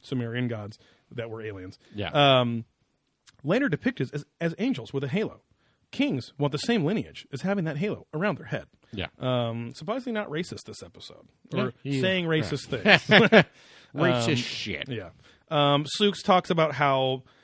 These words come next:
Speaker 1: uh, early cave paintings, uh, depict
Speaker 2: <laughs>
Speaker 1: halos and that they're actually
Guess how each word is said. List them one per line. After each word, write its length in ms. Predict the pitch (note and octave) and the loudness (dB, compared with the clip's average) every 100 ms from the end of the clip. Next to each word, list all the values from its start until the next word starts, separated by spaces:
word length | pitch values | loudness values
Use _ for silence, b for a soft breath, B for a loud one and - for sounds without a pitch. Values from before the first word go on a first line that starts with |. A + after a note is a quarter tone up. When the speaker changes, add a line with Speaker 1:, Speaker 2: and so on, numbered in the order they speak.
| b _ | b _
Speaker 1:
uh, 160 | C3 C3 | 2 2
early 240 | D#3+ C#3+ B2 | 4 2 2
cave 400 | - B2 A#2+ - | 0 0 0 0
paintings, 440 | C3+ B2 A#2+ A#2+ - - | 0 2 0 -2 -6 -2
uh, 460 | B2+ A#2+ A#2+ A#2 | 0 2 4 2
depict 380 | A#2+ C3+ C3+ C#3+ | 2 2 4 4
Speaker 2:
<laughs> 160 | D3 C3+ | 4 4
Speaker 1:
halos 720 | E3 D#3+ C3+ A#2+ B2+ C#3 C#3+ | 6 6 4 2 0 -2 -4
and 180 | C#3 C3 | -2 0
that 120 | C#3 | 0
they're 160 | C3+ C#3+ | -2 -2
actually 560 | D3 F3 - E3+ D#3+ | -2 -2 -4 -2 -2